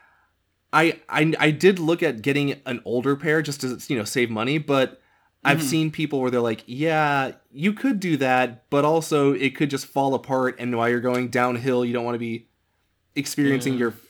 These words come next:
Speaker 1: skates fall apart while you're going twenty miles an hour," you know? So I was like, "I'll just
Speaker 2: Yeah.
Speaker 1: spend a hundred bucks and get a pair." So
Speaker 2: And the materials are probably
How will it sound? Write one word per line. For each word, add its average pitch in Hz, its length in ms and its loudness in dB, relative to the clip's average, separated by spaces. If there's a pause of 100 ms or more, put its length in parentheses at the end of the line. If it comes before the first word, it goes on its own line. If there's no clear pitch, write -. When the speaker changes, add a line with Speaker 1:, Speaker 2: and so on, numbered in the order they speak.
(100)
Speaker 1:
skates 151 420 -2
fall 120 300 0
apart 117 220 -2
while 113 100 0
you're 117 100 0
going 120 280 -4
twenty 131 280 -4
miles 120 260 0
an 120 80 -4
hour," 113 500 -4 (600)
you 123 120 -2
know? 120 220 0
So 127 100 -2
I 120 40 2
was 120 100 -2
like, 139 120 -2
"I'll 175 180 4
just 120 160 0
Speaker 2:
Yeah. 117 100 -4
Speaker 1:
spend 139 200 0
a 120 40 -2
hundred 120 260 -4
bucks 110 260 -6
and 110 60 -8
get 107 120 -6
a - 20 -8
pair." 104 460 -6 (360)
So 80 380 -10
Speaker 2:
And 175 80 -8
the 180 60 -6
materials 127 500 -2
are 127 60 -4
probably 123 280 -2